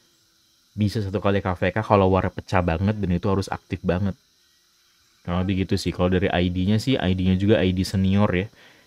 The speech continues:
Kayaknya agak berat kalau dia mau ngejar satu B di K V K dua. Tapi bisa. Bukan, bukan satu hal yang mustahil. Bisa banget ya.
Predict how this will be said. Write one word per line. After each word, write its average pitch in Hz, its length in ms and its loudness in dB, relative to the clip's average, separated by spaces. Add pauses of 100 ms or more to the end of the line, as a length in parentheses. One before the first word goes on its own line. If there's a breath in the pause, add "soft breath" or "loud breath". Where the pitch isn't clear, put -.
(180 soft breath)
Kayaknya 90 360 0
agak 90 200 2
berat 90 320 0
kalau 90 160 0
dia 90 160 0
mau 90 120 2
ngejar 90 440 0
satu - 400 -4
B 90 240 0
di 87 80 -6
K 87 120 -4
V 92 120 -6
K 87 160 -4
dua. 85 240 -4 (160)
Tapi 117 480 -2
bisa. 110 480 2 (800)
Bukan, 98 480 2
bukan 101 240 4
satu 107 320 -2
hal 98 120 2
yang 98 120 2
mustahil. 95 480 -2
Bisa 104 360 0
banget 101 320 2
ya. 78 140 -6